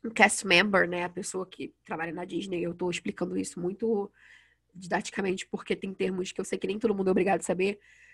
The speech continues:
Tipo, ia ter um cast member que ia guiar a pessoa na visita do Museu Esqui-, do Esquisito, ia mostrar essas coisas estranhas por lá, ia, e meio que ia ter um espírito perseguindo e sacaneando esse cast member,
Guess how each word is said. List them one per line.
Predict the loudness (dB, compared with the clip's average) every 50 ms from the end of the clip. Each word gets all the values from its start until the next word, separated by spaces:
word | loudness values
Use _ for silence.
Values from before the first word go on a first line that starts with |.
| _ _ _
Tipo, | -14 -2 4 4
ia | 6
ter | 6 4
um | 2
cast | 4 2 2 2 0
member | 0 2 2 2 2 2 0 0 -2
que | -2 -2 0 6 8
ia | 8 8 8 4 0 -4
guiar | -12 -4 2 6 8 10 10 12 10 10
a | 8
pessoa | 4 0 -4 -4 -2 -4 -2
na | -2 -2
visita | -2 -2 -2 -2 -4 -4 -2
do | -2 0 0 0 -4 -8
Museu | -8 -6 -6 -4 -2 -2 -2 -2
Esqui-, | -4 -8 -8 -6 -6 -6
do | -6 -8
Esquisito, | -12 -6 -4 -2 0 2 0 0 0 0 -2 -2 -2 -4 -18 -20 -20 -20 _ -4
ia | -2 0
mostrar | 2 4 2 4 6 4
essas | 4 4 2 2
coisas | 4 4 4 4 4
estranhas | -4 -4 0 2 2 4 4 4 2 2 0
por | -4 -4 -2 2
lá, | 6 8 10 10 10 10 8
ia, | 6 2 0 0 0
e | 0 2 0 -2
meio | 0 2 4 4 4 2
que | 2 2 6
ia | 6 6 6
ter | 6 2
um | 0
espírito | 0 -2 -4 -4 -4 -4 -4 -4 -10
perseguindo | -8 -8 -8 -8 -8 -10 -6 -4 -4 -4 -4
e |
sacaneando | -4 -6 -2 0 0 0 2 0 -2 -2 -2 -2
esse | -4 -4 -4 -6 -6 -6
cast | _ -4 -4 -4 -4 -6 -6
member, | -6 -4 -4 -4 -4 -6 -8